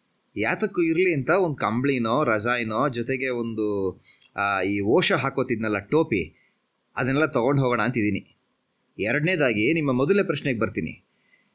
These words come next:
ಸಣ್ಣದಾಗಿ ಒಂದು ಸ್ಪೇಸ್ ಶಿಪ್ ಜೋಡಿಸ್ತಾ ಹೋಗಿ. ಅದಕ್ಕೆ ಬೇಕಾಗುವ ಎಫ್ ಡಿ, ಆರ್ ಡಿ, ಡಿ ಡಿ ಎಲ್ಲ ಮಾಡಿ. ದಿನೇ ದಿನೇ ದುಡ್ಡು, ಸ್ಪೇಸ್ ಶಿಪ್ಪು ಎರಡೂ ಬೆಳೀತಾ ಹೋಗುತ್ತೆ.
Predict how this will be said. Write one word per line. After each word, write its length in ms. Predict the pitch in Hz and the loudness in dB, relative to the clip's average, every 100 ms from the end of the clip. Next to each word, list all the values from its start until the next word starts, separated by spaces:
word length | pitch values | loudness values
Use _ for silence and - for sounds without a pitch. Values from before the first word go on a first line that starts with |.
| _ _ _ _ - | _ _ _ _ -14
ಸಣ್ಣದಾಗಿ 760 | - - 151 233 233 202 143 | -10 -2 0 2 4 4 4
ಒಂದು 160 | 180 127 | 4 4
ಸ್ಪೇಸ್ 380 | - - 139 160 | 0 -2 0 0
ಶಿಪ್ 220 | 156 113 | -2 -2
ಜೋಡಿಸ್ತಾ 380 | 110 113 - 107 | -2 -2 -2 -4
ಹೋಗಿ. 360 | 101 98 57 _ _ _ _ _ _ _ _ _ _ _ | -4 -6 -8 _ _ _ _ _ _ _ _ _ _ _
ಅದಕ್ಕೆ 280 | 120 143 139 | -4 -2 -2
ಬೇಕಾಗುವ 520 | 110 147 135 123 117 | 0 2 2 2 0
ಎಫ್ 300 | 110 117 117 | 0 -2 -4
ಡಿ, 340 | 104 107 110 117 | -4 -2 0 0
ಆರ್ 280 | 101 117 | 0 0
ಡಿ, 260 | 113 101 117 | 0 0 -2
ಡಿ 280 | 104 107 117 | 0 0 0
ಡಿ 260 | 107 120 | 2 0
ಎಲ್ಲ 180 | 104 113 | 0 0
ಮಾಡಿ. 360 | 120 98 113 - _ _ _ _ _ _ _ _ _ _ _ - 95 | 0 0 -4 -8 _ _ _ _ _ _ _ _ _ _ _ -14 -2
ದಿನೇ 300 | 131 147 135 | 0 0 0
ದಿನೇ 480 | 123 117 104 95 | 0 0 -2 -2
ದುಡ್ಡು, 540 | 110 143 104 104 98 92 | 0 0 0 0 2 0
ಸ್ಪೇಸ್ 320 | - 139 151 | -2 -2 0
ಶಿಪ್ಪು 400 | - 110 110 104 | -2 -4 -2 -2
ಎರಡೂ 280 | 95 107 156 | 0 2 0
ಬೆಳೀತಾ 300 | 113 120 147 | 2 0 0
ಹೋಗುತ್ತೆ. 500 | 131 113 95 80 | 0 0 -4 -10